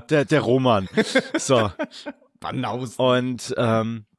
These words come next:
Speaker 1: den lernen wir erstmal kennen mit seinem, mit seinem Auto und quasi hat er Geburtstag, ist so ein bisschen am Feiern und die Kamera ist sehr nah an ihn dran und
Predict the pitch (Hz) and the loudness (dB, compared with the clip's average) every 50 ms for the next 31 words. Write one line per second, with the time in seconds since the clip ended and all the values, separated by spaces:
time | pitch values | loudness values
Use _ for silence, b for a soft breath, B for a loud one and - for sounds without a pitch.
0 | _ _ - 117 110 143 151 151 151 147 151 151 151 139 - - 135 123 113 - | _ _ -8 -2 0 0 2 4 2 2 2 2 2 2 0 0 -2 -2 0 0
1 | 156 170 170 175 170 165 127 135 131 - - 131 123 123 123 123 113 - 120 113 | 0 0 0 -2 -6 -8 -8 -8 -6 -4 -2 0 0 0 -2 -4 -4 -2 -2 -2
2 | 113 - - 143 175 180 - 170 170 165 160 160 160 160 160 160 151 - 123 127 | 0 0 0 0 0 0 0 0 0 2 2 2 2 2 2 2 2 2 0 0
3 | 127 120 123 127 123 113 - - - - - 113 113 113 113 110 113 107 101 107 | 0 -2 -2 -4 -6 -8 -8 -12 -10 -4 0 2 2 2 2 2 0 0 0 -2
4 | 98 107 98 127 139 135 - - 131 127 127 123 120 120 104 - 117 107 104 101 | -2 -4 -2 -2 -2 -2 -2 0 2 4 4 4 2 2 0 -4 -4 -4 -4 -4
5 | - 113 104 104 101 90 - - 87 90 - - 113 107 - 131 131 131 135 135 | -4 -4 -4 -4 -4 -6 -8 -10 -12 -10 -8 -6 -8 -6 -2 0 2 2 2 4
6 | 135 131 131 131 131 117 82 110 92 107 107 - - 135 143 139 117 117 101 110 | 4 2 2 2 0 -2 -4 -6 -6 -6 -4 -2 -2 0 0 2 2 2 2 0
7 | - - 120 117 120 120 117 117 117 104 - 101 104 104 101 95 87 101 - 104 | 0 -2 -2 0 0 2 2 2 2 0 0 -2 -2 -2 -4 -4 -4 -2 0 2
8 | 123 151 170 165 - 104 120 101 | 2 2 0 -2 -2 -4 -6 -6